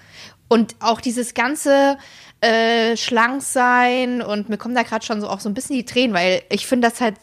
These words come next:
so krass, weil dieses ganze Körperbild, was in unserer Gesellschaft so vorherrscht,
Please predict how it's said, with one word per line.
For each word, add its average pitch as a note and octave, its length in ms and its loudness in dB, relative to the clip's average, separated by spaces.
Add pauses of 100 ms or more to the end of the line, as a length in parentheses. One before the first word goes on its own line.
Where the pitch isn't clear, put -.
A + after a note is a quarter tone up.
so C4+ 160 0
krass, C4+ 440 -2
weil G3 240 4 (460)
dieses G#3 260 -2
ganze B3 680 2 (100)
Körperbild, A3+ 640 2
was G3+ 220 -2
in G3+ 160 -4
unserer G#3 260 -2
Gesellschaft G#3 540 0
so G3+ 260 2
vorherrscht, G#3+ 600 0